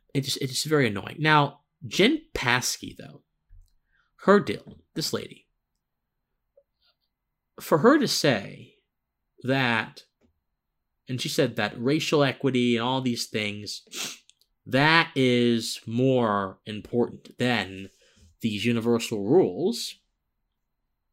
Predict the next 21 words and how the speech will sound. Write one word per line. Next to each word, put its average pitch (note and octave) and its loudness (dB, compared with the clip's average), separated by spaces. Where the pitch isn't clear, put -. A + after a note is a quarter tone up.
It's C#3+ 2
very G3+ 4
clear G3+ 2
the C3 2
Biden C#3+ 2
administration C3 -2
does G#2+ -6
not B2 -2
see C#3 -4
the A#2+ -2
mask C3+ 0
issue - -2
as A2+ 2
a B2 2
necessity C3+ -4
for E3 4
their C3 8
agenda A#2+ -2
in A#2+ -2
the G2 -4
reimagining C#3+ 4